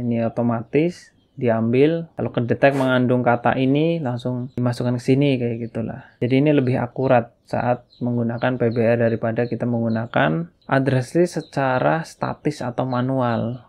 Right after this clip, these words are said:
Karena pastinya setiap hari, katakanlah, pasti mereka itu akan ngupdate ya, walaupun tidak setiap hari. Saya gunakan kata setiap hari untuk umpama saja bahwa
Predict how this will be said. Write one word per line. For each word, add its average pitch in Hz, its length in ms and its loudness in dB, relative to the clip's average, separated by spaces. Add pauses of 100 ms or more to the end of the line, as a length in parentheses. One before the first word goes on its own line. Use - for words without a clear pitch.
(100)
Karena 139 800 0 (160)
pastinya 175 560 2
setiap 151 960 2
hari, 156 480 2
katakanlah, 120 880 -4
pasti - 320 -2
mereka 160 400 0
itu 165 240 -2
akan 151 400 -4
ngupdate 131 400 0
ya, 120 80 2
walaupun 117 400 0
tidak 117 240 -2
setiap - 240 -6
hari. 120 320 -4
Saya 117 240 -4
gunakan 113 400 -4
kata 123 240 -10
setiap 110 320 -4
hari 123 160 0
untuk 127 400 -4
umpama 120 400 2
saja 120 400 0
bahwa 117 480 0